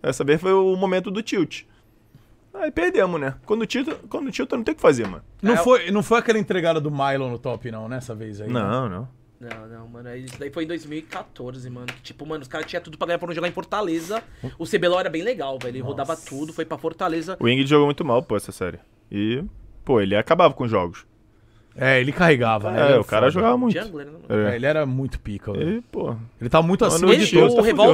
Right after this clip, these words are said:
Speaker 1: fudeu.
Speaker 3: fala que ele foi um grande tutor. Pra ele foi o, foi o
Speaker 2: Não, e ele
Speaker 1: Pra
Speaker 2: per-
Speaker 1: mim, ele foi coreano mais importante, assim.
Speaker 3: Caralho.
Speaker 1: Pro, pro cenário, com certeza, mano. O que ele ensinou pro jungle brasileiro foi bizarro. Porque,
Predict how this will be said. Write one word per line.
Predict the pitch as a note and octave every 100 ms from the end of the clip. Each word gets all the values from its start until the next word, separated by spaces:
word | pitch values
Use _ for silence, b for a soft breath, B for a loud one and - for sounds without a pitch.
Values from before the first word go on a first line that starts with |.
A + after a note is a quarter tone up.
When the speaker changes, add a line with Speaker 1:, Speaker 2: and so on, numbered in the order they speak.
| C4
Speaker 1:
fudeu. | A3
Speaker 3:
fala | G#3 A3+
que | A#3
ele | A#3
foi | A3+
um |
grande | G3 G#3+ -
tutor. | - A3+ A3
Pra | - D3+
ele | C#3+ D#3+
foi | F#3+ F#3+
o, | A3 A3+ G#3+ -
foi | F#3+
o | G3 G3+ D4
Speaker 2:
Não, | A3
e | F3
ele |
Speaker 1:
Pra | G#3
Speaker 2:
per- | G3
Speaker 1:
mim, | A3
ele | C4
foi | E4+
coreano | A#3 A#3 A3+
mais | G3+ F#3+
importante, | - A#3+ - E3+ C#3
assim. | C#3+ B2+
Speaker 3:
Caralho. | G2+ C#4 A#3 D4 D4 A#2
Speaker 1:
Pro, | A2 A2 G#2
pro | - G#2
cenário, | - B2 A2 A#2 C#3
com | - D#3
certeza, | - G3 - F2+ F2
mano. | E2+ - _ _ _ -
O |
que | -
ele | A2+ C3+ D3
ensinou | D3 - A#2+ A2+ B2
pro | B2+
jungle | G#2 G#2+ A#2
brasileiro | A2 A#2 G#2+ F#2+ G2+ A#2+ C#3 C#3
foi | C3+ C3+
bizarro. | G3 C3 F#2 F2 -
Porque, | - B2 D3+